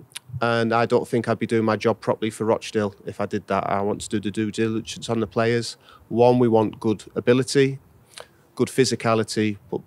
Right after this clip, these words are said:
certainly good, uh, mental strength and good people, uh, good characters. Uh, I'm really, really big on that. And especially having worked with the players for a couple of days now,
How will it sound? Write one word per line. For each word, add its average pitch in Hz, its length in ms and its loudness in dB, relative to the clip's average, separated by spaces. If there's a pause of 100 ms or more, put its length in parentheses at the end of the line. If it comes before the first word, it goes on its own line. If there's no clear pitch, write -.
(380)
certainly 104 440 0
good, 107 340 0 (320)
uh, 101 160 0
mental 101 280 -2
strength - 440 -4
and 104 240 -2 (180)
good - 180 -4
people, 135 420 0 (260)
uh, 101 140 0
good 123 200 -4
characters. 107 640 0
Uh, 101 200 0
I'm 104 180 0
really, 110 300 2 (100)
really 117 240 4
big 120 220 2
on 101 160 2
that. 95 160 -2 (600)
And 107 80 -4
especially 123 480 2
having 113 240 2
worked 117 300 4
with 107 80 -4
the 110 80 -2
players 110 420 2
for - 120 -6
a 107 40 -4
couple - 280 -2
of 98 60 0
days 117 300 4
now, 101 280 0